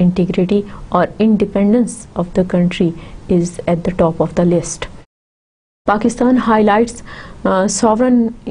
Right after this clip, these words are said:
equality of states, bilateralism, mutuality of interest and non-interference in each other's domestic affairs as the main features of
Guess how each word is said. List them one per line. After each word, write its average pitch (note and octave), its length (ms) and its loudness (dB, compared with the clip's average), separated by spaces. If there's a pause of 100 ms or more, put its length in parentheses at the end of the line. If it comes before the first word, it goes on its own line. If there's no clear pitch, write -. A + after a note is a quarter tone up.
equality G#3 560 2
of F#3+ 160 -10
states, F#3+ 480 0 (760)
bilateralism, A3+ 880 2 (580)
mutuality G#3 580 2 (120)
of - 20 -8 (100)
interest G3+ 640 0 (380)
and G3+ 200 2
non-interference F#3 1200 2
in - 120 -2
each F#3 260 -2
other's F3 380 0
domestic F3+ 380 2
affairs F#3 640 0 (360)
as F3+ 260 0
the F#3 220 2
main A#3+ 300 4
features F#3 360 0
of F3 80 0